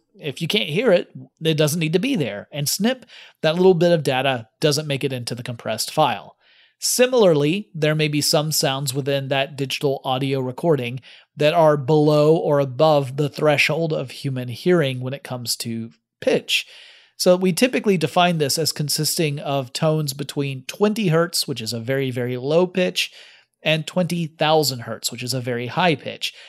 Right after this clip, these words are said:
And most folks start to lose the ability to hear the higher pitches as they age. Uh, this has led to some interesting technologies, such as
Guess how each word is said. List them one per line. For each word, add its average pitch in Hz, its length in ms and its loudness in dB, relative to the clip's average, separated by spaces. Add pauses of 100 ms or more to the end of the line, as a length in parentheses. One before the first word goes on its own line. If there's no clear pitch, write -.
(200)
And 240 160 2
most 277 240 4
folks 208 340 4
start 185 280 4
to 165 60 -4
lose 156 280 0
the 147 140 2
ability 131 460 -2
to 127 100 -6
hear 143 580 0
the 139 120 -2
higher 160 500 0
pitches 117 560 -8 (340)
as 135 280 -2
they 123 120 -4
age. 120 480 -10 (400)
Uh, 131 180 -2
this 165 200 0
has 175 120 -2
led 170 220 4
to 160 80 -2
some 165 200 0
interesting 180 520 -4
technologies, 190 680 0
such - 180 -6
as 139 180 0